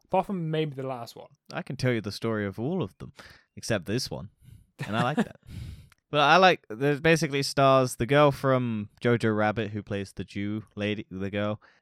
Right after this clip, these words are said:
Speaker 2: and then it's Anya Taylor-Joy, which this may be finally the movie that makes me like Anya Taylor-Joy.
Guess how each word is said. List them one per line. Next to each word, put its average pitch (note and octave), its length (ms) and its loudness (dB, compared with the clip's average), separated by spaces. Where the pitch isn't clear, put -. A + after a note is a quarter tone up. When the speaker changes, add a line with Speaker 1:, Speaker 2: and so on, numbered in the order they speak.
Speaker 2:
and G#2+ 160 0
then A2+ 140 0
it's G#2+ 180 -4
Anya C3 260 2
Taylor-Joy, A2+ 640 0
which - 280 -6
this C3+ 200 0
may C3 160 4
be B2 160 2
finally C#3 460 6
the B2+ 100 0
movie B2 320 4
that A2+ 140 2
makes A2 240 -2
me A2+ 80 0
like G#2+ 240 0
Anya G#2 240 -2
Taylor-Joy. F#2+ 560 -2